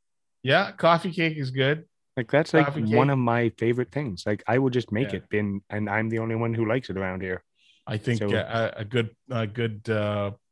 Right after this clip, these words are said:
Speaker 1: uh, banana bread or pumpkin bread. Those, those,
Speaker 2: Ooh, yeah.
Speaker 1: those are, those are cake. Let's,
Speaker 2: Ugh.
Speaker 1: you're not, you're not gonna make a
Speaker 2: Those are delicious.
Speaker 1: sandwich with banana bread, so it's not bread.
Speaker 2: Actually, uh, if you get two slices, put peanut butter and bananas in 'em.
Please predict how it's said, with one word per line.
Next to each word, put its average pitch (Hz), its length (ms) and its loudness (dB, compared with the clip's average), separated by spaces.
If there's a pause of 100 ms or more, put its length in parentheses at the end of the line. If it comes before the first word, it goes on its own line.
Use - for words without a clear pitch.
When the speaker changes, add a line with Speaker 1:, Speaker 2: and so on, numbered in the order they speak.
(480)
Speaker 1:
uh, 101 320 -6 (160)
banana 110 320 -4
bread 117 480 -2
or 95 260 -6 (640)
pumpkin 113 360 -4
bread. 120 480 -6
Those, 107 300 -4 (140)
those, 113 220 0
Speaker 2:
Ooh, - 60 -6
yeah. 143 280 -2 (160)
Speaker 1:
those 165 160 -2
are, 92 180 -6
those 123 160 0
are 87 60 -10
cake. - 400 -14 (240)
Let's, - 200 -8
Speaker 2:
Ugh. 127 160 -2 (240)
Speaker 1:
you're 226 120 4
not, 233 180 4
you're 214 120 2
not 254 140 2
gonna 240 140 0
make 185 240 2
a 151 60 4
Speaker 2:
Those - 160 0
are - 20 -2
delicious. 151 200 2
Speaker 1:
sandwich 123 260 0
with 113 180 -2
banana 123 400 4
bread, 92 400 -8
so - 180 -4
it's 170 120 -6
not 302 260 -2
bread. 82 240 -2 (920)
Speaker 2:
Actually, 123 500 4
uh, 113 200 6
if 127 160 0
you 120 60 -4
get 117 200 2
two 120 180 -4
slices, 113 500 0
put - 260 -2
peanut 113 220 0
butter 117 240 2
and 110 220 0
bananas 113 420 -2
in 123 140 0
'em. 131 160 0